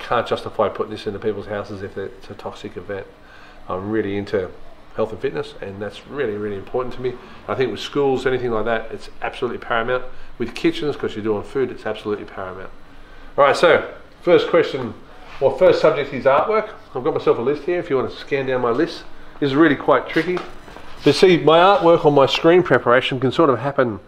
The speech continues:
you know, it doesn't matter which one happens first, but they've got to come together. And they're gonna,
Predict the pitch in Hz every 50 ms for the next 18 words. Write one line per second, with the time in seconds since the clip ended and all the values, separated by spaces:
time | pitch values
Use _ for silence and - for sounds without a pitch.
0 | - - - - - - - - - - - 151 139 139 147 151 131 - 165 156
1 | 139 131 139 147 156 147 139 - 143 123 117 117 127 - 120 117 - - - 127
2 | 131 - - 131 127 127 147 147 139 - - 151 135 - 120 117 - 127 131 127
3 | 110 - - - - - - - - - - - - - 117 117 117 117 117 123
4 | 120 117 113